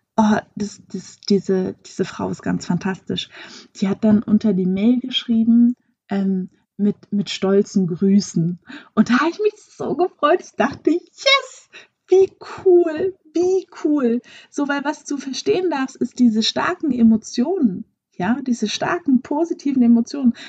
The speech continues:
das macht so viel in deinem Gehirn, weil jeder Gedanke, den du denkst, erschafft eine neuronale Verbindung in deinem Gehirn. So, je stärker die emotionale Ladung, egal ob Angst oder positiv,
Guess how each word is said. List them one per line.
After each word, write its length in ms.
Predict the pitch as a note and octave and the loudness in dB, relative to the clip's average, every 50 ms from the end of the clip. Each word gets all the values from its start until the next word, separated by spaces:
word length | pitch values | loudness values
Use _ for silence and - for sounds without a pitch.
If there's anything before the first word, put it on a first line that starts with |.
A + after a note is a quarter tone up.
| - - | -16 -6
das 160 | - A#3 - - | -6 -6 -4 -2
macht 300 | C#4 D#4 - - - _ | -4 -4 -6 -8 -18 _
so 420 | _ - - - C4+ D4 E4 F4+ F#4 | _ -20 -12 -8 -6 -2 -2 -2 -2
viel 400 | - _ - C#4 C#4 D4 D4+ - | -4 _ -12 -8 -6 -6 -4 0
in 160 | B3+ B3+ B3 | 0 2 2
deinem 320 | B3 C4 C4 C4 C4 B3+ | 2 2 0 2 2 2
Gehirn, 380 | A#3+ B3+ A#3+ C#4 C#4+ C4+ A3 G3+ | 2 2 0 0 2 2 2 2
weil 140 | G#3+ G#3+ G3+ | 2 0 0
jeder 300 | G#3 A#3+ D4 E4 D#4+ D#4 | 0 -2 0 -2 -4 -4
Gedanke, 460 | - B3+ A#3 A#3+ B3 C#4+ D4+ - B3 | -4 -6 -6 -4 -4 -6 -4 -4 -2
den 200 | A#3 A#3+ A#3 A#3 | 2 4 4 4
du 80 | A#3 G#3+ | 4 2
denkst, 420 | G3 A#3 C4 D4 D4 B3+ - - | -2 -2 -2 -2 -2 -4 -4 -8
erschafft 580 | - A#3 G#3+ - - - - - - - - A#3 | -8 -8 -8 -8 -6 -8 -8 -8 -10 -10 -2 2
eine 220 | A3+ A3 G#3+ G#3+ | 2 4 4 4
neuronale 840 | G#3+ G#3+ A3 A#3+ B3+ C#4+ C#4 C4+ B3 A#3 A3+ A3 A3 A#3+ B3+ B3+ A#3+ | 4 4 4 2 2 0 -4 0 0 2 2 2 0 -2 -2 -4 -6
Verbindung 600 | - - G#3+ G3 A3+ A#3+ C4+ C4 A3+ F#3 E3 - | -8 -8 -10 -4 -2 0 2 2 0 0 0 -8
in 120 | - E3+ E3+ | -8 -8 -8
deinem 260 | - E3+ E3+ - - | -8 -8 -6 -8 -8
Gehirn. 420 | - E3 F3 D#3+ - - - - _ _ _ _ _ _ _ _ _ _ | -8 -10 -10 -10 -10 -10 -12 -12 _ _ _ _ _ _ _ _ _ _
So, 120 | - A#3 A#3 | 2 2 4
je 180 | G#3+ G#3 G#3 | 4 4 0
stärker 520 | G#3 - - - - - D#4+ - - D4 A#3+ | 0 -2 -2 -2 -2 -2 -2 -4 -2 -2 2
die 200 | G#3+ A#3+ - - - | 2 2 2 2 0
emotionale 720 | B3+ C4 C4+ C4+ C4 - - A#3 A3 A3 G#3 G3 F#3 F3+ | 0 0 0 -2 -6 -6 0 2 2 2 2 2 0 0
Ladung, 540 | F3+ F3 E3 D#3+ - G#3+ C4+ E4+ F4 C#4+ A#3 | 0 -2 -2 -4 -4 -2 -2 0 0 0 0
egal 240 | G#3+ - F3+ F3+ F#3 | 0 -2 -2 -2 -2
ob 140 | F3+ - - | -2 -4 -4
Angst 280 | F3 F#3 F#3 - - | -4 -4 -4 -4 -6
oder 180 | F3 F3+ E3 D#3+ | -6 -6 -6 -6
positiv, 600 | D#3+ - - E3 D#3+ D#3+ E3 - - - - - | -8 -6 -6 -6 -4 -6 -8 -10 -10 -12 -12 -12